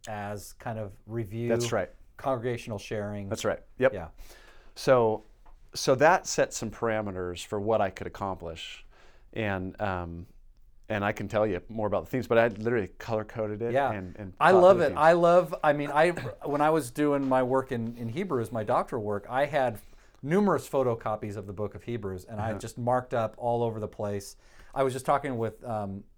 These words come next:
Speaker 1: with Josh Harrison over at Rock Harbor, and he said when he got into Luke, he just took one of their pew Bibles.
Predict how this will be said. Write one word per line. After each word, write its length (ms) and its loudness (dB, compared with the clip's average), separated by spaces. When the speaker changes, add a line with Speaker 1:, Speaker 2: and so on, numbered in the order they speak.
Speaker 1:
with 180 -8
Josh 260 -2
Harrison 520 -4
over 220 -4
at 40 -4
Rock 220 -2
Harbor, 380 4
and 140 -4
he 80 -2
said 240 2
when 120 -2
he 100 -6
got 220 4
into 180 -2
Luke, 340 -2
he 140 -10
just 180 -6
took 140 -6
one 120 0
of 60 -2
their 100 0
pew 220 -4
Bibles. 540 -2